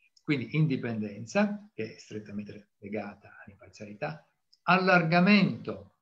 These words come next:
della giurisdizione, introduzione della giustizia amministrativa, questo è un punto fondamentale su cui Minghetti, peraltro in consonanza anche con altri esponenti della destra storica, batte il tasto, il fatto che non,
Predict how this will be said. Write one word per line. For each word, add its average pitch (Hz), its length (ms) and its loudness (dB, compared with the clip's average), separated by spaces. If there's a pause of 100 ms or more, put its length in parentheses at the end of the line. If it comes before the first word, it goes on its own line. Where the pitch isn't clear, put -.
(140)
della 110 300 -6
giurisdizione, 110 1000 -6
introduzione 170 840 2
della 127 160 2
giustizia 120 480 -6
amministrativa, 120 760 -2
questo 120 240 -6
è - 20 -4
un 107 80 -6
punto 120 300 -8
fondamentale 107 600 -6
su 107 140 -14
cui 120 240 -8 (300)
Minghetti, 107 920 -8 (180)
peraltro - 320 -20
in 104 60 -12
consonanza 110 600 -10
anche 104 240 -10
con 101 120 -12
altri 107 220 -10
esponenti 107 480 -12
della 101 180 -12
destra 104 320 -16
storica, 120 560 -4 (380)
batte 113 420 -6
il 120 240 -14
tasto, - 840 -6
il 107 140 -14
fatto 156 680 -2
che 147 380 0 (600)
non, 110 720 -10